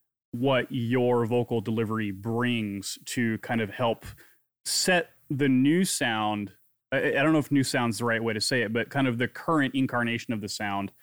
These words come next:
I think, um, it really sets Pathways apart now versus where it was prior. I also notice now, I don't know if this is a temporary thing or a permanent thing, but are you guys just gonna rock the, the one guitar?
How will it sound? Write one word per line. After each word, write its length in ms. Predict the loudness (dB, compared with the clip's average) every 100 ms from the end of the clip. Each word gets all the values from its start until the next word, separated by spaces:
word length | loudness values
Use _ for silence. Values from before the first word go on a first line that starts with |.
| _ _ -6
I 80 | -4
think, 400 | 0 -2 -2 -2
um, 220 | -2 -2
it 60 | -2
really 400 | 0 0 0 -2
sets 520 | -4 -2 -2 -2 -6 -6
Pathways 480 | -2 -2 -2 -2 -4
apart 360 | -6 -4 -2
now 600 | -2 -2 -2 -2 -2 -4 -6
versus 560 | -6 -6 -6 -8 -8
where 260 | -6 -4 -4
it 100 | -6
was 500 | -6 -4 -4 -6 -10 -14 _ _ _
prior. 340 | -2 0 2 2
I 80 | 2
also 300 | 0 0 0
notice 380 | 2 0 -2
now, 380 | -2 0 0 -2 -8 -20 -20 -20 _
I 60 | 0
don't 120 | 2
know 100 | 2
if 80 | 2
this 220 | -2 -2
is 300 | -2 -4 -8 -8
a 80 | -8 -8 -4
temporary 460 | -2 2 2 2
thing 200 | 2 0
or 60 | 0
a 40 | 0
permanent 340 | 2 2 2
thing, 180 | 0 0
but 100 | 2
are 120 | 2
you 180 | 2 2
guys 240 | 2 2
just 160 | 0 -2
gonna 160 | 0
rock 320 | 2 0 0 0
the, 260 | 2 2 0
the 180 | 0 0
one 540 | 2 0 2 2 0
guitar? 800 | -2 -6 -2 2 4 2 0 -6